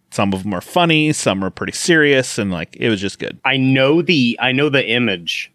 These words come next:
Speaker 2: of Terrified.
Speaker 1: Yes, the cover.
Speaker 2: But I have
Speaker 1: With that
Speaker 2: not, but I
Speaker 1: face.
Speaker 2: have not watched it, but I know what it is.
Speaker 1: Yeah.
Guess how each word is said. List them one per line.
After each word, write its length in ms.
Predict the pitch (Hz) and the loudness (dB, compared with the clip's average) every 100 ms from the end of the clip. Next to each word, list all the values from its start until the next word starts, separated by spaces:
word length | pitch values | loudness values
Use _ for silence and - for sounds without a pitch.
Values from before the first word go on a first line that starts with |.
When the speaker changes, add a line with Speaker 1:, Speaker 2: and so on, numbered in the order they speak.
| - | -12
Speaker 2:
of 140 | 101 | -8
Terrified. 580 | - 95 87 - 78 - | -2 -2 -2 -8 -12 -4
Speaker 1:
Yes, 600 | 135 117 - - - - - | 0 0 -2 -8 -8 -10 -10
the 60 | 110 | -4
cover. 400 | 120 87 80 - | -2 -2 -4 -2
Speaker 2:
But 120 | 113 | 0
I 60 | 107 101 - | 0 -2 -4
have 140 | 120 | 0
Speaker 1:
With 20 | |
that 0 | |
Speaker 2:
not, 300 | 113 107 101 | 0 0 0
but 140 | 120 98 | -2 0
I 60 | |
Speaker 1:
face. 260 | 95 - - | -2 -4 -4
Speaker 2:
have 100 | 120 | -2
not 240 | 113 104 - | 0 -2 -2
watched 320 | 95 - - | -4 -4 -12
it, 120 | 80 - | -12 -8
but 100 | 107 | -4
I 80 | 98 | -2
know 200 | 98 101 | 0 -2
what 140 | 95 | -2
it 120 | 87 | -4
is. 180 | 87 82 - | -6 -8 -8
Speaker 1:
Yeah. 200 | 87 | -8